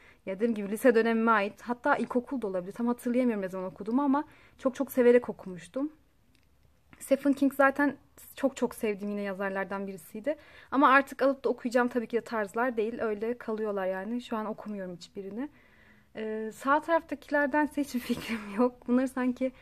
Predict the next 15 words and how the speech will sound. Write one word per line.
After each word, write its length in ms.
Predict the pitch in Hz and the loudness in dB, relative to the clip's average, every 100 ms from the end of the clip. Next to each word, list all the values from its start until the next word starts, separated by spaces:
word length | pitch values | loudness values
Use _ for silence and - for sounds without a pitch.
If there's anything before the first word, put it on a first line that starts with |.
| - - - - | -20 -20 -18 -2
Antalya'da 480 | 233 240 247 240 247 | 0 2 2 2 2
tatilde 720 | 247 226 - 226 233 226 - | 2 0 0 -2 0 0 -2
aldığım 440 | - 196 185 202 185 | -2 -4 -4 -8 -10
kitaplar. 480 | - 202 - 220 220 | -10 -10 -6 -4 -2
Yani 220 | 214 208 | -4 -6
bilmiyorum 360 | 208 208 202 | -6 -6 -6
ne 80 | 190 | -6
zaman 260 | 185 208 214 | -6 -6 -6
alıp 240 | 208 208 214 | -8 -8 -8
ne 60 | |
zaman 200 | 190 220 | -4 -4
okuduğumu 440 | 202 - 190 214 220 | -4 -10 -8 -6 -4
yine 220 | 214 185 | -4 -6
bilmediğim 420 | 196 196 175 175 | -6 -6 -8 -12
kitaplar. 520 | - 190 180 220 247 | -12 -14 -12 -8 -8